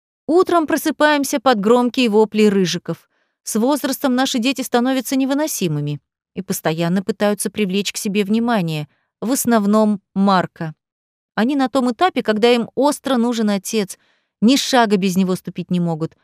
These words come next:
но я не ревную. Наоборот, позволяю мужу испытать все тонкости родительства, как позитивные, так и те, что мы слышим прямо сейчас, вместо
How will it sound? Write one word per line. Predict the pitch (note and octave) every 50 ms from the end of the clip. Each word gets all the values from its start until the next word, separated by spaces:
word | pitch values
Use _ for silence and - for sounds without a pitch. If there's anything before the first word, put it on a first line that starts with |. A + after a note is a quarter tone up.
| _ _ -
но | G#3+ A3
я | A3+ A3 B3+
не | B3 B3 B3
ревную. | A#3 A#3 G#3+ G#3 G3+ F#3+ F#3 F#3 F3+ F3+ - _ _ _ _ _ _
Наоборот, | - G3+ A3+ B3 C4 B3 D4+ D4 C4 G3 E3 - _ _ _ _ _ -
позволяю | G3 F#3 G3+ G#3 G#3+ A3 A3 G#3+
мужу | G#3 A3 A#3 G#3+ G3+ G#3
испытать | F#3+ - - - G3 - A3+ A3+ A3 -
все | - - G3+ F#3+
тонкости | - G#3+ G#3 F#3+ F#3 G3+ - - F#3+
родительства, | F#3 F#3+ F#3 F#3 A#3+ B3 - A3 G3 - G3+ G3+ G3+ - _ _ _
как | _ - G#3+ G3 _
позитивные, | - G3+ E3+ F3+ F#3 - - C4+ D#4 D#4 D4 D4 C4+ A#3+
так | - - A3 A3 G#3+ - A3
и | G#3+ G#3 G3 - - _ _ _ _ _ _ _ _ _ _ _ _ _ _ _ _ _ _
те, | - D#4 C#4+
что | - - G3+
мы | F#3+ F#3+
слышим | - - G3+ F#3+ - F#3
прямо | F3+ F#3+ F#3 F3 F3
сейчас, | F3+ - G3 - - - D3+ C#3+ - - _ -
вместо | F3 E3+ F#3 F#3 F3 - - - F#3 F3 -